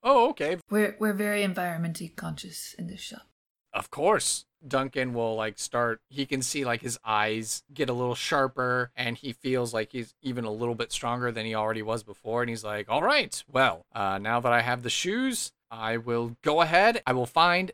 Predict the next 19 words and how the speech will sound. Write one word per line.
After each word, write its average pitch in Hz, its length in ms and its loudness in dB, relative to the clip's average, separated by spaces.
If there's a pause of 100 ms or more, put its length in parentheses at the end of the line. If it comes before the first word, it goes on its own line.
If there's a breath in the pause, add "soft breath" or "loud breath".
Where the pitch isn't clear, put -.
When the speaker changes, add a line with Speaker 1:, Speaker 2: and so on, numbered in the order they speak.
(100)
Speaker 1:
ten 226 380 0
individuals 160 800 -2
to - 120 -12
send 156 340 0
to 147 40 -6
the 135 140 -2
shop 147 360 2 (100)
to 117 140 -6 (140)
go 135 140 4
ahead 143 180 2
and 120 100 -4
buy 117 180 2
their 139 140 -4
pairs 123 500 -8
of - 80 -16
shoes." - 520 -10 (220)
Speaker 2:
This 196 260 -10
is 175 120 -10
excellent. - 760 -16